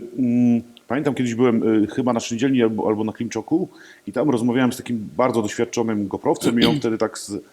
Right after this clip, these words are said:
em, tak szczerze powiedział, że najbardziej denerwują go ludzie, którzy myślą sobie, że Beskidy to są, tutaj cytuję, ka-, kapuściane góry, w których można wyjść sobie w klapeczkach, a tak naprawdę to są bardzo, tak samo niebezpieczne góry jak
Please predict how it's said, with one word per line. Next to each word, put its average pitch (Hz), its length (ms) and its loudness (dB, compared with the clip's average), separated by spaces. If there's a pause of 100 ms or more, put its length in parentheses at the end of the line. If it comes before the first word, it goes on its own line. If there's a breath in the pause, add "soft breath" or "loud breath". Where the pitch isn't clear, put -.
(440 soft breath)
em, 104 440 0
tak 107 140 -2
szczerze 117 240 -2
powiedział, 117 240 0
że 104 80 -2
najbardziej 110 540 0 (100)
denerwują 107 540 0
go 101 80 -2
ludzie, 113 280 0
którzy 104 220 -8
myślą 113 300 -6
sobie, 107 260 -2
że 104 220 -2 (460 soft breath)
Beskidy 120 500 -2
to 101 80 -4
są, 104 260 -4 (360)
tutaj - 240 -10
cytuję, 107 320 -4
ka-, 95 100 -8
kapuściane 120 640 -2
góry, 123 260 6
w 123 60 -2
których 110 200 -4
można 110 240 -2
wyjść 110 180 -2
sobie 113 180 -6
w 110 60 -10
klapeczkach, 151 640 0 (560 loud breath)
a 104 100 -4
tak 117 140 0
naprawdę 117 360 0
to 101 120 -6
są 117 140 -4
bardzo, 113 340 2
tak - 160 -4
samo 123 180 0
niebezpieczne 107 480 -2
góry 117 220 2
jak 101 120 2